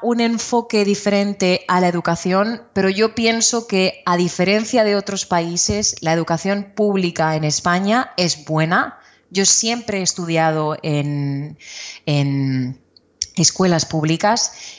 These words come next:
y, eh, tiene mucho que mejorar de todas formas. Pero tiene, tienes muy buenos profesores en, en ambas escuelas.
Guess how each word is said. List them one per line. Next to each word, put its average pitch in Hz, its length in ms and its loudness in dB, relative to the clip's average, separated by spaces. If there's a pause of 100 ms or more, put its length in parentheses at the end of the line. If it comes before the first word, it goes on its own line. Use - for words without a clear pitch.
(320)
y, 226 520 2
eh, 156 840 2
tiene 175 200 2
mucho 175 260 -2
que 175 120 -2
mejorar 139 500 0
de 139 80 -4
todas 139 300 -2
formas. 135 640 -4
Pero 156 240 0
tiene, 247 640 2
tienes 226 320 0
muy 220 200 2
buenos 190 280 0
profesores 160 640 0
en, 143 360 -2
en 151 140 2
ambas 139 1080 0
escuelas. 131 760 -4